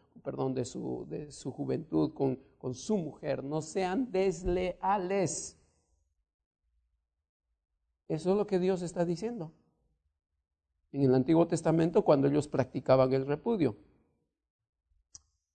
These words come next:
Regresando a, al texto de Corintios, capítulo siete, versos diez y once,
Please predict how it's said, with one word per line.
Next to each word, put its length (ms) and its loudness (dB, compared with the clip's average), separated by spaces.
Regresando 920 10
a, 460 4
al 180 4
texto 380 6
de 140 6
Corintios, 960 2
capítulo 1500 6
siete, 640 8
versos 920 0
diez 400 0
y 100 4
once, 760 4